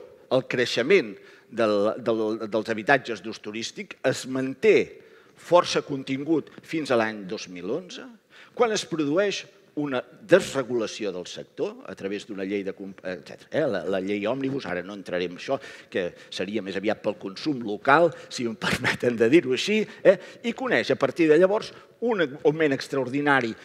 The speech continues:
de gairebé, fins a gairebé cinc mil el dos mil dotze i salta fins als nou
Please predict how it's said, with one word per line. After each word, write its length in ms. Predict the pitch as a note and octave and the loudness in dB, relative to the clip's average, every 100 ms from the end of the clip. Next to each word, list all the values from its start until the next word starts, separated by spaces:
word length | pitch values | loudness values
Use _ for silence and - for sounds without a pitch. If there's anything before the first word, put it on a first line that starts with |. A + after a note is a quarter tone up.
| - | -2
de 160 | A#2 | 0
gairebé, 400 | B2 D3+ C#3 C3 B2+ | 4 4 4 2 -2
fins 240 | - D3 C3+ | -4 -2 2
a 80 | |
gairebé 380 | C3 C3+ C3 B2+ | 4 4 4 2
cinc 240 | - C3 B2 E3 | 0 -6 -6 -2
mil 220 | D3+ G2+ - - | 0 -2 -10 -2
el 160 | A2+ A#2+ | -2 2
dos 160 | D#3+ E3 | 0 0
mil 180 | A3 G#3+ | -2 2
dotze 400 | D3 C#3+ B2 D#3 D3 - _ | 4 2 0 -2 -2 -20 _
i 80 | A#3+ | -8
salta 460 | - A#2 A2 B2+ A#2 | 0 0 2 -2 -2
fins 480 | - - F3+ D#3 C#3+ | -12 -8 -6 -4 -6
als 140 | B2+ | -6
nou 160 | B2+ | -6